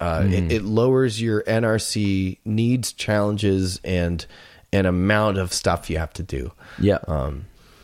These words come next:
Speaker 1: so, so when you're in a basement, you do, you are gonna reap a lot of benefits by doing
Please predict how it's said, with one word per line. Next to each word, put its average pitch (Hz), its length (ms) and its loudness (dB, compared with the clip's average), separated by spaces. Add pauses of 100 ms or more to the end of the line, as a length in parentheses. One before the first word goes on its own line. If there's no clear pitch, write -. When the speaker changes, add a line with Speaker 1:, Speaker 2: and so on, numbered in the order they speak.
(180)
Speaker 1:
so, 117 480 4
so 123 160 0
when 127 240 4
you're 135 180 4
in 131 80 2
a 113 40 2
basement, 101 640 2
you 92 120 0
do, 135 420 4 (300)
you 110 240 6
are 113 160 6
gonna 104 200 4
reap 90 320 0
a 85 60 2
lot 80 220 2
of 85 80 -4
benefits 87 520 0
by 82 540 2
doing 90 300 2